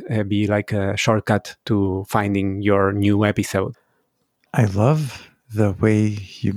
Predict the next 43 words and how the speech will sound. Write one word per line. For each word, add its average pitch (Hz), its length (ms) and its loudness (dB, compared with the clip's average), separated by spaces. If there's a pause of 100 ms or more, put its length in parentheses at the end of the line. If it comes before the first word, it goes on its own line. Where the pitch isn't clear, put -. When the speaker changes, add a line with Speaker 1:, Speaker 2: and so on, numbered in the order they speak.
(100)
Speaker 2:
you 104 100 -6
make 107 180 0
the 113 80 0
point 104 460 0
about 98 480 -2 (180)
how 107 320 0
it's 110 160 0
supposed - 280 0
to - 140 -10
tell 117 140 2
a 98 80 0
story. 107 460 0
Like, 92 340 -6 (420)
'cause 123 140 0
now 127 220 4
I'm 127 120 4
going, 104 460 2
"Oh, 98 540 -2 (160)
you 139 100 2
know 147 140 2
what? 139 240 2
I 117 80 4
really 113 280 2
didn't 104 260 0
think - 200 -2
about 92 220 -6
that." - 240 -8 (180)
<laughs> - 220 -2
I 127 60 -6
have 127 100 -4
a 139 60 -4
couple 120 200 0
of 117 80 -4
different 190 280 -2
Speaker 1:
<laughs> - 80 -2
Speaker 2:
shows, 196 280 2 (300)
and 107 100 0
they 110 60 4
all 107 140 2
have 98 120 -4
cover 151 280 0
art. 131 280 0 (420)
And 113 280 -2